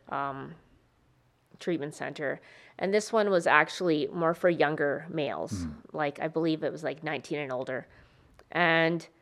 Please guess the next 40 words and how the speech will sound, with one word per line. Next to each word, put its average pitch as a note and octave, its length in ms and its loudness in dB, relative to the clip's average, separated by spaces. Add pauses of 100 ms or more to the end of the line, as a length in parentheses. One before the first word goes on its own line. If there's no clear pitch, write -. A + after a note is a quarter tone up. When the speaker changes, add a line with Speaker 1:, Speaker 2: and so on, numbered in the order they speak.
(460)
Speaker 1:
at - 180 4
first, B3 280 6 (400)
he G3 120 -6
didn't G3+ 240 6
mind E3 320 6
it. - 280 2 (480)
And F3+ 140 2
then E3+ 120 6
he F3+ 120 0
decided D#3 500 2
he F3 100 -8
didn't D3+ 220 -4
like B2 240 -6
it. - 180 -10 (500)
And E3+ 180 0
I E3 60 6
think F#3+ 240 0
it C3+ 80 2
was D#3+ 240 0
really F3 220 4
hard D#3+ 300 4
for D3 100 -6
him D#3 180 -6
because D3+ 340 -6
it B2 80 -2
was C#3+ 420 -6 (360)
very, D#3+ 580 0
uh, C#3 220 -4
isolated F#3+ 580 0
in D#3 100 -4
the C#3 80 -4
wilderness, E3+ 640 0 (140)
Speaker 2:
Mm. F#2+ 220 -8
Speaker 1:
just - 140 -10
past D3+ 260 -2
Sundre. E3+ 420 -4 (580)
And E3+ 280 0
so D#3+ 180 4
he F3 240 0
was D#3+ 460 -2